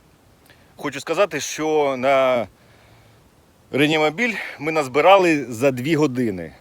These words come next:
За дві години це вражає, це дуже, я не знаю, е, от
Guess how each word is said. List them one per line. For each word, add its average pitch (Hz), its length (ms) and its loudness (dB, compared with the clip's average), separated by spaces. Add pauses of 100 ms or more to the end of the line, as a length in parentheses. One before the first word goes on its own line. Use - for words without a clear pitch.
За 104 140 -6
дві 127 200 -4
години 180 720 -2
це 143 400 -2
вражає, 131 800 0
це 123 200 -4 (340)
дуже, 107 800 -4 (580)
я 113 180 -6
не 113 120 -6
знаю, 92 560 -8 (560)
е, 85 260 -10 (420)
от 101 140 -10